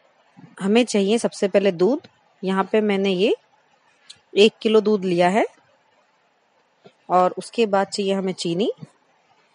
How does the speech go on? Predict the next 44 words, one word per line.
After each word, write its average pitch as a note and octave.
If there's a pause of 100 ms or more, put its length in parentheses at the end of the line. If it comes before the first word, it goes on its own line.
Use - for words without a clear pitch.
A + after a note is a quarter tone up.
(340)
चीनी A3
तो A3
आप G3
अपने G3+
हिसाब F#3+
से G#3
जैसे F3+
भी F#3+
खाते F3
हों, G3 (120)
अगर F3
तेज G3
मीठा G3+
खाते G3
हों G3+
तो G3
ज़्यादा E3
डाल F3+
सकते G3+
हैं। F4+
मैंने G3+
यहाँ F#3+
पे G#3
लगभग F3+
ये A3+
डेढ़ F#3
सौ F3
ग्राम F3+
चीनी F3
ली F3
है A#3 (560)
एक E3+
कटोरी F#3+ (400)
में। A#3 (240)
और E3+ (540)
हमने G3+
यहाँ A3+
पे A3
लिए G3+
हैं G#3+ (120)
ये G3+
सौ F#3+
ग्राम G3
मखाने। F3+